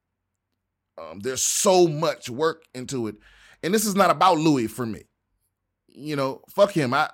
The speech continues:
like I said, I don't cape for white dude, rich white dudes.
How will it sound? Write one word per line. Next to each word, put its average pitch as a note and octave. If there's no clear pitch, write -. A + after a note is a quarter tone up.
like D3
I D3+
said, D3
I C#3+
don't E3
cape E3+
for D3
white C3+
dude, C3+
rich C3+
white A#2+
dudes. F2